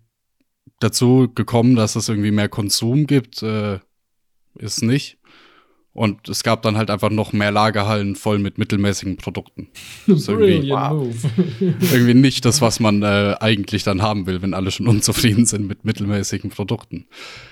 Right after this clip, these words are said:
Speaker 3: Ja, true.
Speaker 1: Dagegen hat er dann eine Armee von Inspektoren eingesetzt. Aber ja, Kenny schreibt dazu,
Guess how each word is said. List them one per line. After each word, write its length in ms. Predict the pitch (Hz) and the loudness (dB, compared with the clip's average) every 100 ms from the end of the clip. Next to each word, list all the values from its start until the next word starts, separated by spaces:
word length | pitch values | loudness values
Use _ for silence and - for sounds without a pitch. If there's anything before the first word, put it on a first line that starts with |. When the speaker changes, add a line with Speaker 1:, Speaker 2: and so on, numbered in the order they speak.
| _ | _
Speaker 3:
Ja, 300 | 123 104 90 | -8 -6 -6
true. 360 | 104 - 101 123 _ _ _ _ _ - | -8 -12 -12 -14 _ _ _ _ _ -2
Speaker 1:
Dagegen 540 | 113 135 165 220 175 | 2 4 4 6 4
hat 140 | 170 | 4
er 60 | 160 | 2
dann 160 | 147 147 | 4 6
eine 100 | 131 | 6
Armee 240 | 123 143 131 | 6 6 6
von 260 | 123 117 | 2 2
Inspektoren 680 | - 127 - 113 - 120 156 | 4 2 2 0 4 4 4
eingesetzt. 920 | 151 170 165 175 175 - - - - - - _ _ - _ _ _ _ | 2 2 0 0 -2 -4 -8 -10 -14 -18 -20 _ _ -20 _ _ _ _
Aber 560 | 113 110 107 107 104 107 98 | -2 0 0 0 0 -4 -6
ja, 280 | 110 101 98 - - - _ | -4 -2 -4 -6 -20 -20 _
Kenny 280 | - 120 113 | -2 2 2
schreibt 340 | - 107 107 | 2 0 0
dazu, 420 | 110 - 113 104 | -2 -2 -4 -4